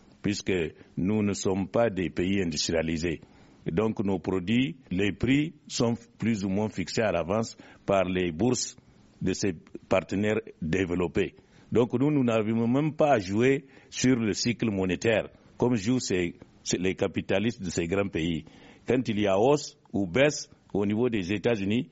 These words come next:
ils savent comment faire pour que ça rapporte quelque chose au pays.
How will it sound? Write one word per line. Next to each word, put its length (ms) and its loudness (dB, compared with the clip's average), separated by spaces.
ils 180 0
savent 400 0
comment 220 0
faire 320 0
pour 160 -4
que 80 -10
ça 160 0
rapporte 360 -2
quelque 220 -6
chose 220 -2
au 80 -2
pays. 340 -4